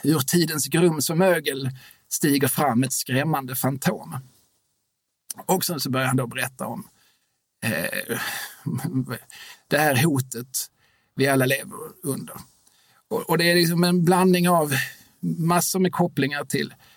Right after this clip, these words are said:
dåtidsaktualiteter, till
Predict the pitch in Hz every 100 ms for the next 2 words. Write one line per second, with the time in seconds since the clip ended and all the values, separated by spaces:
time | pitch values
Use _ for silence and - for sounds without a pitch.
0 | _ _ - 139 143 135 151 131 - -
1 | - - - - _ _ _ _ _ 123
2 | 117 131 131 131 165 160 - 226 - -
3 | _ _ - 180 160 139 135 131